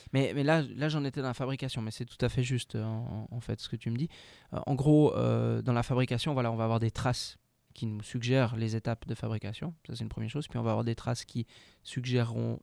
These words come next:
l'usure due à l'usage de l'objet. C'est deux choses différentes. Donc déjà, essayer de déterminer, euh, et, et quelles traces sont dues à la fabrication et quelles traces sont dues à l'usure de l'objet, c'est déjà un travail en soi.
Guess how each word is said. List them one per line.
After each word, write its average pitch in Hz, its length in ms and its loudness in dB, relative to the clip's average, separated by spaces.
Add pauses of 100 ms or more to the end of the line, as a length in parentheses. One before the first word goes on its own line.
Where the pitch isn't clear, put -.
(100)
l'usure 135 640 2
due 127 340 0
à 123 60 2
l'usage 117 460 -2
de 113 80 -6
l'objet. 110 300 -4 (460)
C'est - 160 -6
deux 123 180 4
choses 120 300 -2
différentes. 120 460 -2 (300)
Donc 113 100 -2
déjà, 123 460 4
essayer 120 240 0
de 117 100 0
déterminer, 120 720 2
euh, 110 180 -2 (380)
et, 117 180 -6
et 113 40 -8 (120)
quelles 117 160 0
traces - 260 -2
sont - 180 -2
dues 117 220 0
à 110 60 -2
la 113 80 -4
fabrication 110 720 -4
et 104 60 -6
quelles 113 160 -10
traces - 220 -6
sont - 180 -6
dues 110 180 -4 (360)
à 107 80 -4
l'usure 110 280 -2
de 117 60 -6
l'objet, 110 320 0
c'est 117 140 -10
déjà 113 320 2
un 107 100 -4
travail 117 300 -4
en 113 60 -4
soi. 127 220 -4